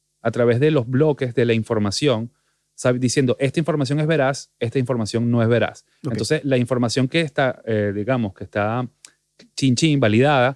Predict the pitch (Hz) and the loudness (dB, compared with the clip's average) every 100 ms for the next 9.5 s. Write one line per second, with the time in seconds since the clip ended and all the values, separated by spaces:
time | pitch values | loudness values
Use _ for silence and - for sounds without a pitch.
0 | - 113 127 151 143 123 123 131 147 151 | -4 -4 0 2 2 2 0 0 0 2
1 | 123 113 135 127 - 143 139 131 131 107 | 2 0 -2 -4 0 2 2 -2 -2 -2
2 | - - - _ _ _ _ 110 101 92 | -2 -12 -16 _ _ _ _ -2 -2 -2
3 | - 101 98 92 87 95 110 101 120 110 | -2 0 0 -2 -4 -2 0 2 2 2
4 | 120 120 110 95 92 - _ - - 107 | 0 2 2 2 -2 -8 _ -20 -14 -4
5 | 101 101 - - 107 90 - _ - 110 | -2 0 -4 -2 0 -2 -6 _ -12 -12
6 | 95 - 139 151 156 160 143 151 156 156 | -10 0 2 4 4 4 4 4 2 0
7 | 160 160 151 147 143 156 143 143 131 117 | 2 2 2 2 2 0 2 2 2 2
8 | 110 110 - 120 113 117 113 101 98 98 | 2 0 2 4 4 0 -2 -2 0 -4
9 | - - _ - | -8 -16 _ -10